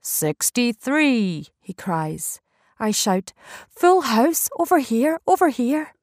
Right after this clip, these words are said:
Vicky's looking at me opened mouth, trying to see my sheet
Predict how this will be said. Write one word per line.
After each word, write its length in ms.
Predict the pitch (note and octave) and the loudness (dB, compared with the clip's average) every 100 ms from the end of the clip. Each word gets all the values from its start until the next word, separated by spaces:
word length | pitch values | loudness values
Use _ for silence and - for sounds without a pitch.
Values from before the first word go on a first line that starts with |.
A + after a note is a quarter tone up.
| _ _ _ _ _ _ _ _ _ _ - | _ _ _ _ _ _ _ _ _ _ -6
Vicky's 320 | F#3+ - F#3+ | -4 -2 -2
looking 340 | F3 E3+ F#3+ | -2 -2 -2
at 160 | F#3 F#3+ | -2 -2
me 140 | F#3+ E3+ | -4 -4
opened 460 | F3 F3 F#3+ E3 | -6 -4 -4 -4
mouth, 480 | E3 D#3+ E3 F#3 - _ _ | -4 -4 -4 -8 -16 _ _
trying 220 | - A3 G#3+ | -6 -2 -2
to 80 | |
see 200 | B3 A#3 | -2 -2
my 160 | G#3+ E3+ | -2 -2
sheet 520 | F3+ - G3+ - - | -4 -8 -10 -12 -20